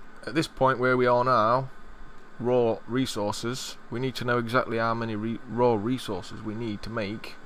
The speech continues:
the required amount of splitters at the end. So we're gonna say ten splitters. To make ten splitters, we're going to need raw resources, a hundred and sixty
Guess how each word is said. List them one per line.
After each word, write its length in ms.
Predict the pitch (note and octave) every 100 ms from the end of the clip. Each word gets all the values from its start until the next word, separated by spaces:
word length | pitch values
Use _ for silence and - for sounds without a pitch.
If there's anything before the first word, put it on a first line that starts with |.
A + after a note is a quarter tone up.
| -
the 160 | A2 F#2+
required 680 | G2+ G#2 - G#2+ G#2 G#2
amount 540 | - A2 A2 F#2+ A#2 -
of 380 | F#2 G2+ A#2 - - - -
splitters 480 | - - F3 A2+
at 80 | G2+
the 100 | G#2+
end. 220 | C#3+ A2
So 160 | G2+ G#2
we're 100 | A2
gonna 180 | A2+ A#2+
say 220 | - A#2+
ten 300 | A#2 C#3 C#3
splitters. 560 | - C3+ C3+ E2 - - - - - - - - - - - - -
To 80 | -
make 200 | A2+ A#2+
ten 220 | - A#2+
splitters, 580 | A2+ - C3 - G2+ B2 -
we're 100 | A2+
going 240 | F#2+ A#2+ A2
to 80 |
need 380 | G#2+ B2 G#2+ B2 C3 - - - -
raw 200 | - A#2+
resources, 920 | A#2+ B2+ B2 - G2 G2 B2 C3 - - - - - - - - - -
a 60 |
hundred 280 | B2 C#3+ C#3
and 120 | C3+
sixty 580 | - B2+ - B2+ B2+ A#2